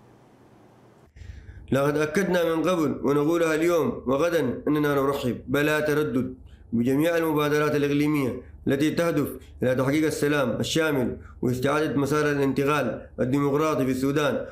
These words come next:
وسوف نسافر إلى أي مكان في العالم بحثاً عن السلام الذي يوحد السودانيين،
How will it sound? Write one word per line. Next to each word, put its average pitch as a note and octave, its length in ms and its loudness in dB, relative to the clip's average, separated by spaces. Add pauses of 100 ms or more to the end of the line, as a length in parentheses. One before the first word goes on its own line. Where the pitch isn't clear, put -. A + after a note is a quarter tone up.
(140)
وسوف D3+ 360 0
نسافر D3+ 340 2
إلى C#3 340 0
أي F#3 240 2
مكان D#3 500 0 (260)
في C3 60 2
العالم C#3 560 0 (160)
بحثاً C#3+ 240 2
عن C3+ 200 2
السلام C3+ 540 0 (200)
الذي C#3+ 300 2
يوحد D3 540 0 (580)
السودانيين، C#3+ 920 0